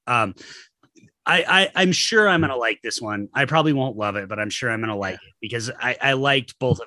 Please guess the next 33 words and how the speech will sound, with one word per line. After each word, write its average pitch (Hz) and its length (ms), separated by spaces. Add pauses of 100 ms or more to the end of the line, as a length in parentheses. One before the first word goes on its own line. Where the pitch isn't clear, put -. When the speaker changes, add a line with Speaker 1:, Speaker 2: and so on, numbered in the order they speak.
Speaker 1:
Eggers' 104 260
previous 92 480
movies. 90 320
I 95 100
didn't 98 220
love 87 280
them. 92 180
I 107 120
liked 127 260
Speaker 2:
Yeah. 127 60
Speaker 1:
The 110 80
Lighthouse 107 520
a 101 60
lot 98 260
more 101 180
than 101 140
The 90 60
Witch, 90 480
just 104 200
because 101 340
The 98 60
Lighthouse 95 420
does 98 280
have, 95 320 (1000)
I - 60
mean, 139 140
it's 131 100
got 135 160
Robert 113 300
Pattinson 104 440
fucking 101 300
a 87 60
mermaid. 98 540